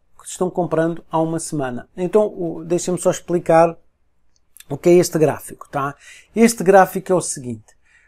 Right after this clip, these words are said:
Quando está vermelho, quer dizer que estão vendendo. Quando está azul, quer dizer que estão comprando, tá? Então, aqui a linha de cima são, é o mês de pass-, foi, foi o, o ah, é semana a semana,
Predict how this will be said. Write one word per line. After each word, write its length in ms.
Quando 640
está 300
vermelho, 680
quer 200
dizer 420
que 100
estão 200
vendendo. 640
Quando 240
está 300
azul, 420
quer 180
dizer 300
que 80
estão 180
comprando, 440
tá? 220
Então, 140
aqui 180
a 80
linha 360
de 100
cima 720
são, 720
é 80
o 60
mês 180
de 80
pass-, 280
foi, 640
foi 480
o, 80
o 920
ah, 220
é 80
semana 380
a 20
semana, 560